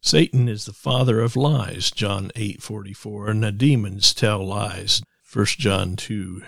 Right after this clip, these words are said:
twenty-one and twenty-seven. One day the whole world will believe the lie, according to Second Thessalonians two,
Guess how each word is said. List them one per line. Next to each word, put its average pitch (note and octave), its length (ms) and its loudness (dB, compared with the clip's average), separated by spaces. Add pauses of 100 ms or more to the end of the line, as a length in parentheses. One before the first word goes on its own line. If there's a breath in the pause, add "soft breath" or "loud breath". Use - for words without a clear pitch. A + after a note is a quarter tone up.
twenty-one G2+ 540 -2
and F2+ 140 -8
twenty-seven. F2+ 760 -2 (580)
One D#3+ 260 4
day A2+ 260 6
the G#2+ 160 2
whole B2+ 320 6
world C#3+ 460 4
will G2+ 160 -10
believe G2 680 -2 (180)
the C3+ 380 4 (160)
lie, E2 520 -10
according G2 480 -2
to F#2+ 260 -2 (380)
Second G2 460 0
Thessalonians F#2+ 920 0
two, A2 420 2